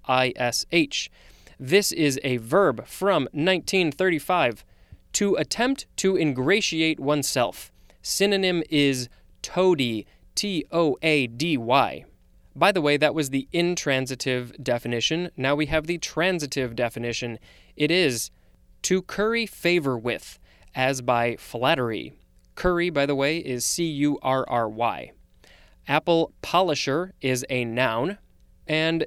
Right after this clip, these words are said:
the etymology says that this is from the traditional practice of school children bringing a shiny apple as a gift to their teacher. Yeah, that makes sense. I'm going to pick Applejack as the word of the episode,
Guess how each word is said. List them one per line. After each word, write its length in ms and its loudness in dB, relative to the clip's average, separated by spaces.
the 200 2
etymology 420 0
says 280 0
that 180 -6
this 200 0
is 160 -2
from 440 -2
the 140 2
traditional 680 0
practice 540 -2
of 200 -4
school 320 -2
children 500 -2
bringing 560 0
a 140 0
shiny 500 -2
apple 380 2
as 160 -4
a 100 0
gift 440 -4
to 160 -4
their 140 0
teacher. 480 -4
Yeah, 240 -4
that 140 0
makes 240 -4
sense. 520 -4
I'm 240 -2
going 280 0
to 120 -2
pick 320 -2
Applejack 680 0
as 260 -2
the 140 -4
word 280 0
of 80 -2
the 160 0
episode, 480 -2